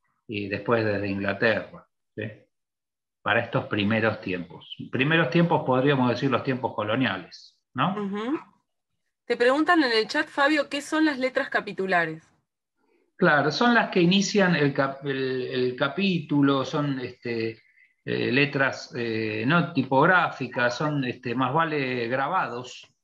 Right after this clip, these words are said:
Speaker 1: ¿no?
Speaker 2: Ujú.
Speaker 1: Con los que, con los que se inician los capítulos. Eh, en la mayoría de, de las imprentas, este, por este periodo se utilizaron también como capitulares letras, eh,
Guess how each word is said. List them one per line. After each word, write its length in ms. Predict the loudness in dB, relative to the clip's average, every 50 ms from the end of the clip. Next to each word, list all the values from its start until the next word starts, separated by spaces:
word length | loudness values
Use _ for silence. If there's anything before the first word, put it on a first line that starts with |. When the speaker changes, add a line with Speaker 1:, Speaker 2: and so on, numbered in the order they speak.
| _ -14
Speaker 1:
¿no? 400 | -10 -6 -4 -4 -4 -4 -6 -10
Speaker 2:
Ujú. 320 | -14 -14 -12 -12 -14 -14 -16 _ _ _
Speaker 1:
Con 180 | _ -8 -4 -2
los 140 | -4 -4 -4
que, 720 | -2 -2 0 0 0 0 -2 -6 -8 -10 -12 -14 -18 _ _ _ _ _ _ _
con 180 | _ -2 0 0
los 160 | 0 0 0
que 80 | -2 0
se 160 | 0 2 2
inician 400 | 4 2 2 2 2 0 0 0
los 100 | -2 0
capítulos. 640 | -2 0 4 4 4 4 2 -2 -6 -6 -8 -10 -16 _ _ -20 -20 -8 -2
Eh, 480 | 0 0 0 0 -2 -4 -6 -10 -16 _ _ _ _ _ _
en 200 | -10 -6 -2 -2
la 80 | 0 0
mayoría 520 | 0 0 0 0 0 0 2 2 2 2
de, 340 | 2 2 0 0 -2 -4 -4
de 120 | -4 -4
las 200 | -4 -6 -4 -4
imprentas, 720 | -4 -4 -2 -2 -2 -2 -2 -2 -2 -4 -4 -4 -6 -10
este, 720 | -14 -16 -16 -16 _ -10 -10 -8 -8 -10 -12 -14 -18 _ _ _ _ _ _ _ -20 -20 -20 -18 -20 -10 -2
por 160 | 0 2 2
este 200 | 4 4 2 2
periodo 400 | 2 2 2 4 4 4 4 2
se 100 | 2 0
utilizaron 640 | -2 0 -2 -2 0 0 0 0 0 0 -2 -2 -2
también 420 | -2 -2 -2 0 2 2 2 2
como 300 | 2 0 -2 -2 -2 -2
capitulares 880 | -4 -6 -6 -6 -8 -8 -6 -2 0 0 2 2 0 0 -2 -4 -8 -14 -20 -20 _ _ _ _ _ _ -6
letras, 540 | -4 -2 -2 -2 -2 -4 -4 -6 -8 -14 -12
eh, 480 | -10 -8 -8 -6 -6 -8 -8 -10 -10